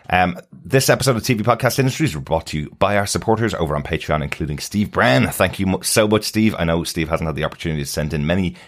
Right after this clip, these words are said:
pieces of feedback for The Boys, uh, this season, but I know he's been watching 'cause he's been covering it over on his podcast,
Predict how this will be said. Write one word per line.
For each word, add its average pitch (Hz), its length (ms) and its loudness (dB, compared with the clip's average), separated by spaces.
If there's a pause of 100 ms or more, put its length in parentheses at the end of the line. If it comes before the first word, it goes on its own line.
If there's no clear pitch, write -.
pieces - 220 -4
of - 80 -6
feedback - 360 -2
for - 100 -6
The 69 80 -2
Boys, 73 360 0 (220)
uh, 69 200 0
this 76 200 0
season, 73 240 0
but 71 120 2
I - 20 2
know 85 120 6
he's 101 120 4
been 101 120 2
watching 101 300 4
'cause 76 140 -2
he's 65 80 -6
been 69 100 -2
covering 69 300 -2
it 69 120 -4
over 69 200 -2
on 69 80 0
his 78 180 -4
podcast, - 540 -4